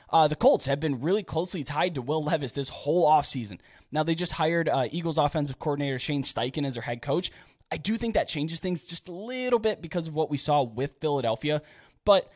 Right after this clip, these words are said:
he worked with guys like Phillip Rivers, Justin Herbert in, uh, Los Angeles slash San Diego at the time. So Will Levis kinda is a fit in what he's done before. This is something I actually am betting right now because when,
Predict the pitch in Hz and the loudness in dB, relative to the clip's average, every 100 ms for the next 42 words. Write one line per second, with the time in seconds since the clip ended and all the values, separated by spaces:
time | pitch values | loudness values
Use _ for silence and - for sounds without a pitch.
0 | _ - 175 165 165 156 147 151 143 127 | _ -6 -2 2 0 0 2 2 2 -4
1 | - 170 139 139 131 131 - 143 135 123 | -2 0 0 -2 -2 -2 0 -2 -2 -4
2 | 139 127 131 123 131 139 127 117 110 113 | -4 -4 -4 -6 -6 -4 0 0 0 -2
3 | 117 127 113 113 117 101 - 110 107 147 | -2 -4 -6 -4 -4 -4 -4 -4 0 0
4 | 156 151 139 156 139 127 - - - 170 | 2 -2 -2 -4 -2 -4 -8 -20 -6 -2
5 | 170 202 190 170 - 185 170 143 - 165 | 2 4 4 2 -2 -2 -2 -2 -4 -4
6 | 139 135 - 147 131 139 139 131 135 - | -4 -6 -4 -2 -2 -4 -4 -2 -4 -4
7 | 139 120 131 120 - 180 185 180 - - | -8 -4 -2 -2 -4 4 4 4 -2 -20
8 | _ _ _ 160 156 233 311 269 262 254 | _ _ _ -10 0 2 2 4 2 4
9 | 226 190 214 196 - 139 165 131 147 156 | 4 4 4 2 -6 -4 -2 0 2 2
10 | 120 92 98 131 139 127 127 113 123 143 | 2 0 -2 -4 -4 -4 -4 -4 -2 0
11 | 170 208 | 2 0